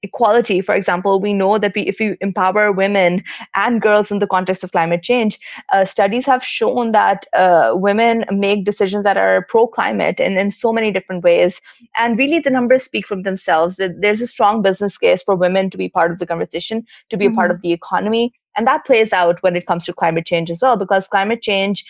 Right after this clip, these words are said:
Speaker 1: is this, really this umbrella problem that affects all and permeates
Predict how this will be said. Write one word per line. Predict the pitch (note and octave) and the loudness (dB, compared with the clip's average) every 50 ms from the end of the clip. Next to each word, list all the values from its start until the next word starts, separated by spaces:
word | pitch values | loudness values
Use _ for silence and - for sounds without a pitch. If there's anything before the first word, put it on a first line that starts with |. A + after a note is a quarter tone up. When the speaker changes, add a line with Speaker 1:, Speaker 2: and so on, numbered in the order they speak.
| - - - - _ | -20 -20 -20 -14 _
Speaker 1:
is | - G3+ F#3 F3 - | 0 0 0 0 0
this, | G#3 A3 G3 - _ _ _ _ - F#3+ | 0 0 0 -2 _ _ _ _ -4 -2
really | F#3+ A#3 A#3+ A3+ A3+ G3+ F#3+ | 0 0 0 0 0 -2 -2
this | F3+ F#3+ - _ | -4 -4 -4 _
umbrella | - G3 F#3+ F3 F#3+ F#3 G3 G#3 G3+ G3 F#3+ | -2 0 2 4 4 4 6 4 4 2 2
problem | - G3+ G3 G3 G#3 G3 F#3 F3+ F3+ | 2 2 2 4 4 2 2 2 2
that | F3 F#3 F3+ F#3+ | 0 0 0 0
affects | F#3+ - F#3+ F3+ - - - - | 0 -2 -4 -4 -4 -10 -18 -4
all | - F#3 F3 F3 F3+ F3 E3+ E3+ | 0 4 4 6 6 4 4 4
and | - F3 G#3+ - | 2 0 0 2
permeates | G3 F#3+ F#3 F#3+ F#3 F3+ F3+ F3 F3 E3+ - - - - _ _ | 2 2 2 2 0 2 2 2 2 0 -6 -14 -20 -20 _ _